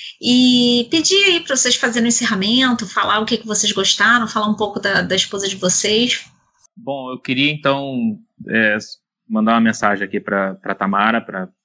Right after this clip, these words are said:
Speaker 2: né, minha mulher, que eu, desde o momento em que eu decidi que eu teria uma vida com ela, eu tinha certeza absoluta que eu tinha escolhido a melhor mãe possível pra, pra,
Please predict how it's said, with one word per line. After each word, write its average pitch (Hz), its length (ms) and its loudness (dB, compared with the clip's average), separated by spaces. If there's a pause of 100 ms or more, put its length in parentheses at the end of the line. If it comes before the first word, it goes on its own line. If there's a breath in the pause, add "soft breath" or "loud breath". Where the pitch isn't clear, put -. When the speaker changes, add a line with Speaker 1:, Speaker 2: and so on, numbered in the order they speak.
Speaker 2:
né, 95 180 -2
minha 95 140 2
mulher, 95 420 0
que 101 220 -6 (680 loud breath)
eu, 110 760 2 (300)
desde 135 400 0
o 151 40 0
momento 127 420 0
em 117 100 -2
que 117 120 0
eu 113 420 0 (160)
decidi 113 680 0
que 123 120 -2
eu 123 80 0
teria 117 380 4
uma 113 180 4
vida 110 420 2
com 110 260 -2
ela, 117 500 2 (160)
eu 113 260 -2
tinha 120 240 -2
certeza 120 380 -2
absoluta 135 460 2
que 131 80 -6
eu 123 40 -2
tinha 123 160 -2
escolhido 120 500 2
a 123 40 2
melhor 120 420 2
mãe 117 300 0 (520 soft breath)
possível 117 600 2
pra, 113 560 -2 (100)
pra, - 120 -2